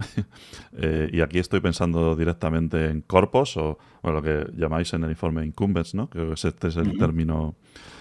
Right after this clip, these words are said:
Speaker 1: Em, también ha, está habiendo cierto movimiento. A mí me parece bastante interesante, ¿no? Movimientos como los que hace Microsoft.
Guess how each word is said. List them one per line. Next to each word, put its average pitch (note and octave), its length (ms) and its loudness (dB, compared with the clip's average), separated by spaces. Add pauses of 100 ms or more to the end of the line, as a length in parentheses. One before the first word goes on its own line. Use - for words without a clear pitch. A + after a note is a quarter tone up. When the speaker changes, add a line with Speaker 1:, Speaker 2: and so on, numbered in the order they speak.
(220)
Speaker 1:
Em, D2+ 640 0 (880)
también F2 300 2
ha, G#2 80 8
está - 480 -2
habiendo F2 360 2
cierto E2 380 0
movimiento. D#2+ 580 -2
A - 60 -2
mí G2+ 80 2
me B2 60 2
parece A#2+ 240 2
bastante F2 360 0
interesante, D2+ 560 -6
¿no? F#2+ 160 -6
Movimientos E2 580 -4
como D#2+ 220 -6
los D#2+ 160 -10
que F2+ 80 -4
hace E2 160 -4
Microsoft. E2+ 680 -2